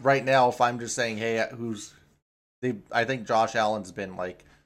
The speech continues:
way more fun to watch and better and more consistent, but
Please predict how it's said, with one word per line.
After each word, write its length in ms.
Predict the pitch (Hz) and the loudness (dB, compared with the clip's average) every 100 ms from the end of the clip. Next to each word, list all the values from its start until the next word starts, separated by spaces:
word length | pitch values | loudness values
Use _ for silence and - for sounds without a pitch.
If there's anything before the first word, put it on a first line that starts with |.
| _ _ _ _ | _ _ _ _
way 280 | 98 104 104 | -6 -4 -2
more 280 | 98 98 95 | -4 -4 -4
fun 320 | - 101 98 | -2 -4 -4
to 60 | 95 | -4
watch 360 | 92 95 - | -2 -2 -4
and 180 | 104 90 | -12 -8
better 320 | 107 98 101 | -2 0 0
and 80 | 98 | -4
more 180 | 98 98 | -6 -8
consistent, 760 | 104 95 - 104 - 113 104 107 | -8 -12 -8 -8 -6 -10 -10 -8
but 300 | 98 92 | -4 -4